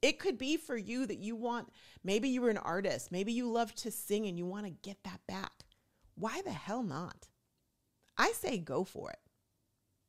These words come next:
And I'll be cheering you on along the way. I appreciate you all so much for listening. I know you have a lot of things to do during the day. The fact that you even turn this on and listen to what I have to say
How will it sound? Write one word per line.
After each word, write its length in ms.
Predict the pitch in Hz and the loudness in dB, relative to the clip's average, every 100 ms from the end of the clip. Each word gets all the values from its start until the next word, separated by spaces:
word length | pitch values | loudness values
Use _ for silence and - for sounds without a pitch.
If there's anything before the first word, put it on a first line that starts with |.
| _ _ _ - | _ _ _ 4
And 140 | 226 | 4
I'll 80 | 262 | 6
be 140 | 262 | 2
cheering 360 | - - 262 233 | -2 -2 0 0
you 120 | 208 | 0
on 180 | 202 160 | 0 -2
along 300 | 143 143 139 | -2 -4 -4
the 80 | 135 | -4
way. 300 | 101 - 160 _ _ _ _ _ _ _ _ - - - - - | -4 -6 -12 _ _ _ _ _ _ _ _ -20 -20 -20 -12 4
I 120 | 277 | 6
appreciate 440 | 415 - 208 - 180 | 6 4 2 2 2
you 80 | |
all 80 | 170 | 2
so 180 | 170 180 | 2 0
much 220 | 175 170 | 0 -2
for 140 | - 147 | -4 -4
listening. 520 | 143 - 170 160 165 | -4 -2 -2 -2 -2
I 100 | 180 | 0
know 140 | 180 180 | 2 2
you 80 | |
have 80 | 180 | 2
a 40 | 147 | 0
lot 360 | 143 147 151 | 0 2 2
of 80 | 151 | 0
things 320 | - 139 139 | -4 -6 -6
to 80 | 147 | -8
do 180 | 139 151 | -6 -4
during 240 | 143 139 | -4 -6
the 60 | 123 | -6
day. 180 | 135 139 | -2 -2
The 100 | 151 | 0
fact 260 | 165 170 | -2 -2
that 140 | 180 165 | -4 -6
you 60 | |
even 220 | 151 147 | -6 -6
turn 340 | - - 160 151 | -8 -10 -8 -6
this 160 | 156 | -6
on 220 | - 147 147 | -6 -6 -6
and 100 | 143 | -8
listen 200 | - 147 | -10 -10
to 100 | 151 | -6
what 120 | 139 | -4
I 100 | 147 | -4
have 200 | 135 - | -6 -10
to 80 | - | -10
say 320 | - 135 | -6 -6